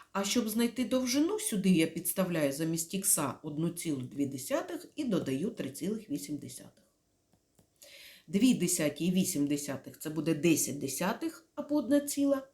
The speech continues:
Одна ціла і три цілих — це чотири цілих, та ще одна — п'ять цілих.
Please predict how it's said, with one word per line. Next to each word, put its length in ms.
Одна 380
ціла 440
і 80
три 260
цілих — 480
це 140
чотири 500
цілих, 500
та 120
ще 200
одна — 440
п'ять 380
цілих. 540